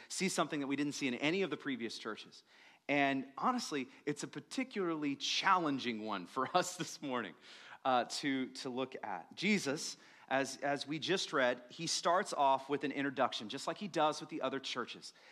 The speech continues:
Um, and he says, "To the angel of the church in Sardis," he says,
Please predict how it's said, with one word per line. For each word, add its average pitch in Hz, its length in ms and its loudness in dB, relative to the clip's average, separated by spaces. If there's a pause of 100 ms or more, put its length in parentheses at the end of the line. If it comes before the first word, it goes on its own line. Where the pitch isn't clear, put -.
(280)
Um, 131 380 2 (140)
and 160 100 2
he 151 60 2
says, 143 460 2 (140)
"To - 80 -10
the 143 140 2
angel 165 300 2
of 160 60 -4
the 170 60 -10
church 165 300 -2
in 185 60 -8
Sardis," 143 640 0 (640)
he 120 60 -16
says, - 380 -4